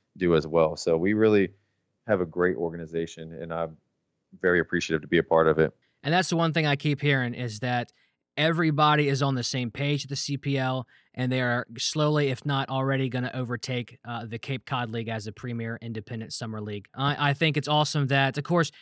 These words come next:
Speaker 2: you know, there's gonna be some bias 'cause we're interviewing <laughs> people in the C P L, you know, obviously, but when you have people that believe in the same mission, they're going the same direction, and, and they're not pulling at each other, they're coming together. I mean, only great things can come from that. So,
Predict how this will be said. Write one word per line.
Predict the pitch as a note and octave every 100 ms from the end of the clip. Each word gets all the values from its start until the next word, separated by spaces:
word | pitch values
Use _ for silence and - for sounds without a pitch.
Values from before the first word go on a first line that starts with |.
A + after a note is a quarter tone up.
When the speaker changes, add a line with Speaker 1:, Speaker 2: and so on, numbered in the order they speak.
| -
Speaker 2:
you |
know, | G3+ E3 -
there's | A3 G#3+
gonna | G3
be | F3+
some | - F3+
bias | D3+ D#3+ F3
'cause | - D#3+
we're | F3+
interviewing | F3+ F3+ E3+ D#3+
<laughs> |
people | - F3+ E3+
in | D#3
the |
C | D3 E3
P | D3 D#3+
L, | C3 - - -
you | F3+
know, | F3
obviously, | E3 E3+ D#3 C#3 D#3 C#3+
but | D3 C#3+ - - -
when | D#3
you | E3
have | D#3 F3 E3+ C3
people | - E3+ E3+ D#3
that | C#3+ C#3+ - _ _ _
believe | D3 D3 E3
in | D#3+
the |
same | C#3+ F3+ D3+
mission, | D3+ D3 D#3+
they're | C3+
going | B2 D3 D3+
the | C3+
same | E3+ D3
direction, | C3+ C3+ C#3+ - C#3+ B2+ - - -
and, | C#3 C#3+ C#3
and | D3
they're | C#3
not | C#3+ D3+ D3
pulling | - F3 A3 E3+
at | C#3
each | C3+ -
other, | C#3+ C3+
they're | B2+
coming | - E3 D3+
together. | B2+ A2 C#3+ C3+ B2+ - -
I | C#3+
mean, | D3+
only | E3 D#3
great | C3 C#3+ C3
things | C#3 B2
can | - A2+
come | C3 B2+
from | A#2+ A2+
that. | A2 G#2 -
So, | - B2+ A2